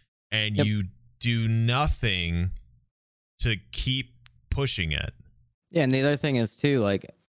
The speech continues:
Speaker 2: like, I would understand to an extent, like, the idea of, oh, there's a pandemic or whatever, if, like,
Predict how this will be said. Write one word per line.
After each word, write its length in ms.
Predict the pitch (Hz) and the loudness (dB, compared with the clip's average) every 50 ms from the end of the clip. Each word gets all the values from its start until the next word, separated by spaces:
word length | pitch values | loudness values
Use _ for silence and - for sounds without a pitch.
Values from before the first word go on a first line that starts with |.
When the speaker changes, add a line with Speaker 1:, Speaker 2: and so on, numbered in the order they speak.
| _ _ _ - | _ _ _ -4
Speaker 2:
like, 160 | 117 117 - | -2 0 2
I 140 | 104 113 123 | 2 2 4
would 120 | 131 143 135 | 4 4 4
understand 640 | 131 127 120 110 - - - 117 113 113 117 120 | 4 4 2 0 0 -2 0 0 2 2 2 2
to 60 | - 120 | 2 2
an 60 | 107 | 0
extent, 500 | 95 - - - - 110 113 135 - - _ _ _ _ _ _ - | 0 -2 -6 -4 -2 0 0 0 0 -4 _ _ _ _ _ _ -4
like, 260 | 110 107 98 - - - | -2 0 0 -2 -2 -2
the 120 | 110 107 | 0 2
idea 220 | 98 95 95 101 98 | 2 2 2 2 2
of, 80 | 95 95 | 2 0
oh, 180 | - - 107 | 0 2 2
there's 240 | 101 101 98 98 - | 2 2 0 0 -2
a 60 | 98 | -4
pandemic 540 | - - 110 95 92 95 95 98 104 101 - | -4 -4 -4 -2 -2 0 0 0 0 0 0
or 60 | 110 | 0
whatever, 420 | 104 104 107 104 101 113 123 131 - - | 0 2 2 2 2 2 2 2 0 -2
if, 240 | - - 101 - - | -4 -6 -6 -2 0
like, 340 | 107 104 98 95 95 - - | 2 2 2 2 0 -2 -6